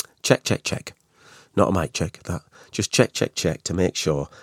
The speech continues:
that the message you're saying is on point. If it is this five percent that you're unsure of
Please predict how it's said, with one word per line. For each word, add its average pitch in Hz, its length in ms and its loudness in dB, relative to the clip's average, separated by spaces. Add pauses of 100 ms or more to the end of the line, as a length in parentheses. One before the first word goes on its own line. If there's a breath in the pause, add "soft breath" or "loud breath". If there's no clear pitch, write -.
(140)
that - 140 -6
the 82 80 -2
message 92 320 -2
you're 78 60 -2
saying 78 380 -4
is - 140 -4
on 73 120 -2
point. - 340 -8 (280 loud breath)
If 101 200 0
it - 60 2
is 117 140 4
this - 280 -2
five - 320 -2
percent - 300 2
that 82 80 -6
you're 78 180 -4
unsure 92 400 2
of 90 180 0